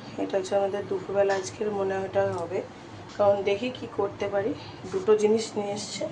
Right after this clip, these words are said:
দেখি চিংড়ি মাছও করতে পারি বা এটাও করতে পারি, দেখি কি করতে পারি। তো সেটাই তোমাদের দেখাবো, ঠিক আছে, রান্না হয়ে গেলে। আর এখানে ভাত বসাবো বলে হাঁড়ি নিয়ে নিয়েছি, ভাত বসিয়ে দেবো। তো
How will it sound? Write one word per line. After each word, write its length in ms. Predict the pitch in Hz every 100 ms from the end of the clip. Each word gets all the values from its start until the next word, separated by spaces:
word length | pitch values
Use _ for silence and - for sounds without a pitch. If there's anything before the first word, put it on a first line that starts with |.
| - - - - - -
দেখি 200 | 196 220 -
চিংড়ি 280 | 214 202 208
মাছও 200 | 214 175 -
করতে 180 | - -
পারি 140 | - 254
বা 60 | 208 180
এটাও 180 | 185 180 -
করতে 200 | - -
পারি, 140 | 165 -
দেখি 200 | 190 185 -
কি 80 | 208 -
করতে 240 | 190 190 196
পারি। 160 | 190 269 - - - - - - -
তো 60 | 190 -
সেটাই 240 | 196 196 202
তোমাদের 280 | 196 196 185
দেখাবো, 340 | 185 - 190 - -
ঠিক 120 | - 233
আছে, 120 | 214 190
রান্না 240 | 180 180 180
হয়ে 160 | 185 180 -
গেলে। 200 | 196 302 - - - - - - - - - - - - 214
আর 80 | 185 185
এখানে 220 | 185 190 196 190
ভাত 160 | 180 190
বসাবো 260 | 196 190 202 196
বলে 140 | 196 180
হাঁড়ি 180 | 175 190
নিয়ে 140 | 190 190
নিয়েছি, 280 | 190 185 190 190 185
ভাত 160 | 175 175
বসিয়ে 300 | 185 - 185
দেবো। 180 | 190 196 294 - - - - - - -
তো 60 | -